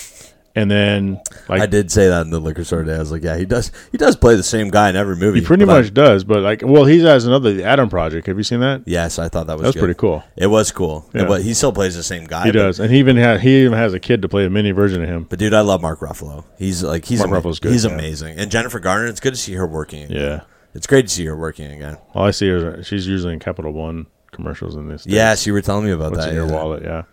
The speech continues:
Speaker 2: Yeah.
Speaker 1: But, um,
Speaker 2: <laughs> Uh,
Speaker 1: I
Speaker 2: not a
Speaker 1: thought
Speaker 2: Capital
Speaker 1: once,
Speaker 2: One.
Speaker 1: once, uh, Free Guy got going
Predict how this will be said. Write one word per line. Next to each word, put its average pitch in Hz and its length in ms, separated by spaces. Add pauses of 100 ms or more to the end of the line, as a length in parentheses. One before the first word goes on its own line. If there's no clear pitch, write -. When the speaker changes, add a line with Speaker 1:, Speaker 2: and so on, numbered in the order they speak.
(120)
Speaker 2:
Yeah. 82 260 (120)
Speaker 1:
But, 123 140
um, 110 380
Speaker 2:
<laughs> - 60 (760)
Uh, 90 300
Speaker 1:
I 135 80
Speaker 2:
not 135 40
a - 20
Speaker 1:
thought 160 300
Speaker 2:
Capital 117 260
Speaker 1:
once, 147 180
Speaker 2:
One. 90 100
Speaker 1:
once, 135 340
uh, 113 200
Free 120 220
Guy 117 220
got 98 260
going 117 420